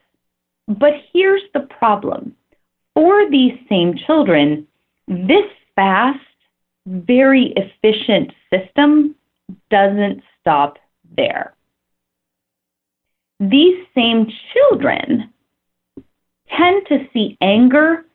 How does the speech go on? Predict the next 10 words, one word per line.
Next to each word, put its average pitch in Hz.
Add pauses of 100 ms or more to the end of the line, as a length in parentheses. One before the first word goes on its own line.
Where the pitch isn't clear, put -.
(500)
in 226 (220)
a 208
broader 214
range 185 (120)
of 143 (140)
interactions. 170 (1400)
And 262
so 277 (100)
if 415 (160)
someone 262